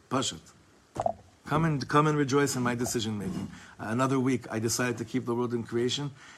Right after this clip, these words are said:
and the more that we rejoice with Hashem's decision, then the following week, the following week becomes all the more fruitful, all the more, all the more full of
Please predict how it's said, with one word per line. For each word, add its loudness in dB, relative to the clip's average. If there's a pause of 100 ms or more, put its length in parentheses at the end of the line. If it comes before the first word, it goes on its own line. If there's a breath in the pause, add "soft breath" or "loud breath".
(100 loud breath)
and -2
the 2
more 2
that 2
we 2
rejoice 4
with -4
Hashem's -2
decision, -2 (320 loud breath)
then -4
the -2
following 2
week, -2 (100)
the -8
following 0
week -6
becomes -4 (160)
all 4
the -2
more 0
fruitful, -4 (460 loud breath)
all 4
the 0
more, 0
all 4
the 0
more 0
full 0
of -2